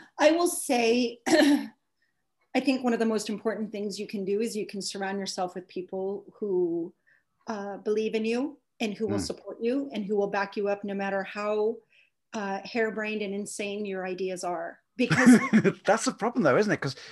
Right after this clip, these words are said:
Speaker 2: my,
Speaker 1: It
Speaker 2: my
Speaker 1: is.
Speaker 2: ideas can be harebrained, and I'm like, "Am I, am I going over the edge here?" Or is
Speaker 1: No,
Speaker 2: it,
Speaker 1: but
Speaker 2: is
Speaker 1: you
Speaker 2: it
Speaker 1: know what? You'll always have a public that love you.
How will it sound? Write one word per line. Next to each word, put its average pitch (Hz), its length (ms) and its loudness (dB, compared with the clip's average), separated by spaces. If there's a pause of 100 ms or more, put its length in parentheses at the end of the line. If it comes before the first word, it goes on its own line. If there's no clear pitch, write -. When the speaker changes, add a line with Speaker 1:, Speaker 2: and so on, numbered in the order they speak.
(260)
Speaker 2:
my, 196 280 2
Speaker 1:
It 254 160 0
Speaker 2:
my 196 160 6
Speaker 1:
is. 233 60 6
Speaker 2:
ideas 170 260 4
can 220 300 4
be 202 100 6
harebrained, 104 580 2
and 117 120 -2
I'm 151 160 4
like, 143 240 4 (520)
"Am 185 180 4
I, 180 180 6 (200)
am 175 140 2
I 175 80 4
going 170 300 4
over 151 200 4
the 135 140 4
edge 101 200 2
here?" 131 320 -2 (460)
Or 131 140 -2 (140)
is 170 120 2
Speaker 1:
No, 285 80 8
Speaker 2:
it, 233 40 2
Speaker 1:
but - 80 4
Speaker 2:
is 175 80 4
Speaker 1:
you 330 80 12
Speaker 2:
it - 20 10
Speaker 1:
know 330 80 6
what? 302 240 8
You'll 370 200 8
always 415 320 6
have 311 120 2
a 302 80 4
public 233 480 0
that 208 180 0
love 196 220 0
you. - 300 -4